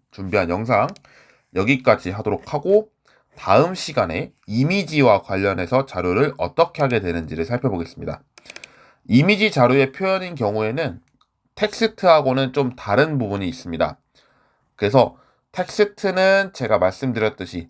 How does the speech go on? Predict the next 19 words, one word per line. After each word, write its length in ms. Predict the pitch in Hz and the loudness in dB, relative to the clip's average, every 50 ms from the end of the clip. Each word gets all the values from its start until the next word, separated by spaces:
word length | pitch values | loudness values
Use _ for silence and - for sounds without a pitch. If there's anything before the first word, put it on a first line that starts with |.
| _ _ | _ _
벡터하고 880 | - 101 101 - _ _ - - 160 151 151 151 143 147 - 139 147 135 | -8 -8 -8 -8 _ _ -2 2 6 6 6 6 4 2 0 0 0 0
연결이 420 | 101 87 90 95 95 113 120 135 135 | 0 -2 -4 -4 -2 -2 0 0 0
있다면 520 | 120 - - 98 107 139 156 131 87 - _ _ _ _ _ _ _ _ | -2 -4 -8 -8 -6 -4 -4 -4 -6 -10 _ _ _ _ _ _ _ _
이미지는 720 | - 87 104 123 139 139 123 120 110 101 127 160 175 175 - _ | -8 -2 2 4 4 4 4 2 0 0 2 0 0 -2 -6 _
또 160 | - 170 180 | -6 -2 2
다른 300 | 180 180 180 185 175 151 | 2 4 4 4 2 0
내용의 680 | 113 104 101 95 92 92 92 101 107 104 104 95 - - - _ _ | 2 2 2 2 0 -2 -4 -4 -4 -4 -4 -6 -8 -10 -16 _ _
수학이 600 | - - 175 185 180 175 - - 92 78 82 85 | -10 -2 2 4 4 4 4 -2 -8 -10 -10 -10
들어가게 400 | - 104 95 92 92 92 90 90 | -8 -6 -6 -4 -4 -4 -4 -4
되는데 480 | - 95 87 85 85 87 123 147 151 147 | -6 -8 -8 -6 -4 -2 -2 -4 -4 -4
그 160 | - - 101 | -8 -8 -6
부분을 480 | 90 95 92 92 85 85 82 87 131 | -4 -4 -2 -2 -2 -2 -4 -4 -4
함께 280 | 143 147 151 - - 113 | -4 -6 -6 -6 -8 -6
살펴보겠습니다. 840 | 113 127 120 - 127 107 98 87 90 - - 85 78 71 67 - - _ _ _ _ _ - _ _ _ _ _ _ _ _ | -4 -2 0 0 0 0 0 -2 -4 -6 -8 -10 -8 -8 -8 -10 -12 _ _ _ _ _ -20 _ _ _ _ _ _ _ _
그러면 460 | - - 90 107 143 180 196 - - | -12 -4 2 4 4 4 4 0 -4
영상 320 | 90 87 98 95 110 101 90 | -6 -6 -6 -4 -6 -4 -4
여기까지 480 | 87 87 123 143 147 123 104 - 98 | -2 -2 -2 -2 0 0 -2 -2 -2
촬영을 320 | - - 107 104 95 92 113 | -12 -10 -8 -6 -6 -6 -6
하겠습니다. 600 | 110 101 98 - - - 78 80 80 - - | -6 -8 -8 -8 -10 -12 -10 -10 -10 -10 -14